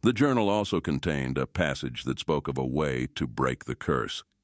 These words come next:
With newfound determination, Amy raced to the mirror and recited the incantation.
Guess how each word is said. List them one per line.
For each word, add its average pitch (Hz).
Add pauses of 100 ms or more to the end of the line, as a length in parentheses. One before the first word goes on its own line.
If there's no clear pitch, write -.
(1000)
With 80
newfound 98
determination, 78
Amy 90
raced 82
to 80
the 69
mirror 64
and 67
recited 65
the 65
incantation. 67